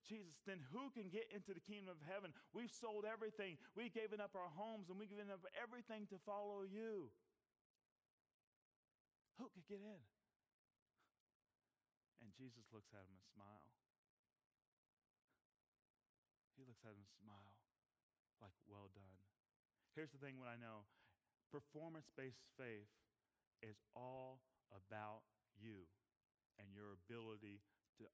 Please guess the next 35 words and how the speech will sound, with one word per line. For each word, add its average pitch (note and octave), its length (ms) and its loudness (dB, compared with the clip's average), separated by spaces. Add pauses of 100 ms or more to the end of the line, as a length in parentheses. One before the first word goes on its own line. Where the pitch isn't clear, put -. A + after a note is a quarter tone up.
uphold G2 520 -12
it. - 160 -20 (840)
The B2+ 200 0
opposite D3+ 560 2
side A2 280 0
of G2+ 120 -2
that G2+ 240 0 (240)
is A2+ 240 -4
purpose-based A#2 960 -6
faith G2 320 -4
or A#2+ 240 -4
Jesus-based A#2+ 880 -6 (120)
faith. G2 240 -12 (400)
And C3 80 0
here's E3 240 0
the D3 120 -2
function C#3+ 320 -2
that A#2+ 120 -2
Jesus-based B2+ 560 -2
faith B2+ 240 0
really B2 200 2
works B2 240 0
on. A#2 80 2 (240)
It D3 80 6
works D#3+ 360 0
on E3+ 120 0
the D#3 200 0
function E3+ 360 0
that C#3+ 120 4
I C3+ 160 2
am B2+ 160 2
loved D#3+ 400 4
and B2 120 0
am A#2 80 0 (120)
accepted C#3+ 720 2